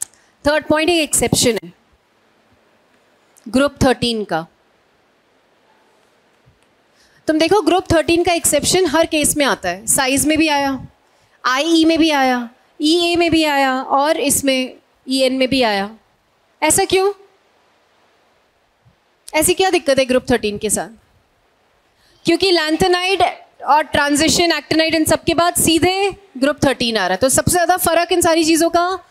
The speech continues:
group thirteen पर पड़ रहा है। इसमें से सारी properties क्या है इसमें?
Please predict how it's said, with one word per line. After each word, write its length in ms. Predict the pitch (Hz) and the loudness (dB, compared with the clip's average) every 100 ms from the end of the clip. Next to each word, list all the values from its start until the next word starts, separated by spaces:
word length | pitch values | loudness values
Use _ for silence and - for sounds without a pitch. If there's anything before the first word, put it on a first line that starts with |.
| _ _ | _ _
group 260 | 240 294 - | -2 0 2
thirteen 280 | 262 233 214 | 2 0 0
पर 100 | 190 | 0
पड़ 180 | 190 170 | 0 -4
रहा 140 | 165 | -8
है। 80 | 214 _ _ _ _ _ _ _ _ _ _ - | -18 _ _ _ _ _ _ _ _ _ _ -10
इसमें 240 | - 311 | -4 0
से 140 | 311 330 | 2 2
सारी 260 | 320 302 349 | 2 0 2
properties 500 | 330 311 330 349 - | 2 2 0 0 2
क्या 120 | 320 | 0
है 100 | 320 | 2
इसमें? 480 | 320 330 359 370 | 0 0 0 -2